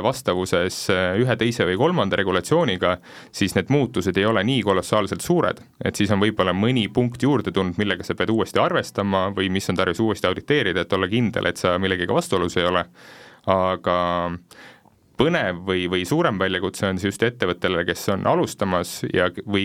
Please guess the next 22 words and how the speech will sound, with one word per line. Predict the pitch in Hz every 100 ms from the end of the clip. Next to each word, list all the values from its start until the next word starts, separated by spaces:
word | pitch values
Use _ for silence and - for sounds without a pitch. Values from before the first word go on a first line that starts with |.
| -
kellele | 107 101 92 92 90 -
uus | 117 120 104
regulatsioon | 95 98 92 - 110 95 92
on | 92 92
alles | 113 98 110
nüüd | 120 -
kehtima | 151 - 90 85
hakanud. | - - - _ - - - _
Et, | 90 82 _ -
et | - -
se-, | 127 -
sealt | 143 120
tekivad | 110 - 92 92
need | 85 - _
põnevused | 135 127 90 90 95 87
ühele | 95 95 104
ettevõttele, | - 87 - - -
et | -
kuidas | 113 92
kogu | - 113 101 92
sellest, | 92 87 - -
äh, | 92